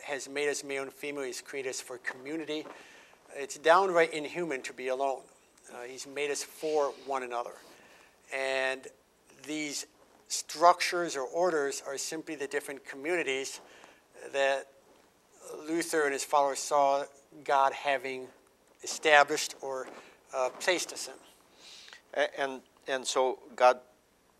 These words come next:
Speaker 2: puts us together into groups, into families and, and other kinds of relationships, simply so that human life can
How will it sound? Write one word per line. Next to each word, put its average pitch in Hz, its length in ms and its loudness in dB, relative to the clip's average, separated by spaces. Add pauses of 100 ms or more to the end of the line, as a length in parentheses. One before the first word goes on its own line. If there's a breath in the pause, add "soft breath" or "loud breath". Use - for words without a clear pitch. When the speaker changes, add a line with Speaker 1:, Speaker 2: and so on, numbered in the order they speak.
(120)
Speaker 2:
puts - 300 4
us 127 240 4
together 123 560 4 (480 soft breath)
into 175 460 -2
groups, 113 720 -8 (400 soft breath)
into 120 720 -6 (140)
families 139 680 2
and, 113 280 -8
and 110 180 -8
other 139 300 4
kinds 139 440 0
of 120 100 -10
relationships, 117 840 -6 (920 soft breath)
simply - 760 -8
so 123 320 2
that 123 180 2 (240)
human 110 360 -12
life 110 360 4
can 104 140 -8